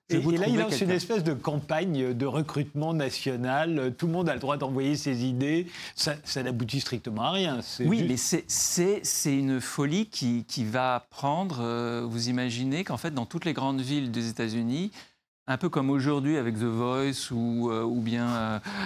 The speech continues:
Speaker 1: euh, d'autres émissions, des milliers de femmes vont se retrouver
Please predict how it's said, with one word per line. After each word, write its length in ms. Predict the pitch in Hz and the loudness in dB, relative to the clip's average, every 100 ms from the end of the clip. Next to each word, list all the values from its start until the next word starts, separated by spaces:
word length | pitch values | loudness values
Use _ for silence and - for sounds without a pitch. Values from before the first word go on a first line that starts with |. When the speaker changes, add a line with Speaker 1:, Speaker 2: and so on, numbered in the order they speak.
| 160 - | -6 -6
Speaker 1:
euh, 200 | 117 101 | -4 -2
d'autres 280 | 107 123 110 | 0 0 0
émissions, 580 | 117 120 - 160 208 233 - _ _ - | 0 0 0 0 0 -2 -10 _ _ 0
des 160 | 135 | 2
milliers 380 | 156 233 175 165 | 4 4 4 2
de 80 | - | 0
femmes 440 | - 123 131 190 - _ _ - | -2 0 -2 -6 -10 _ _ -6
vont 200 | 120 185 | 0 0
se 140 | 175 180 | 0 -2
retrouver 680 | 175 175 151 143 135 117 | -2 -2 0 2 2 0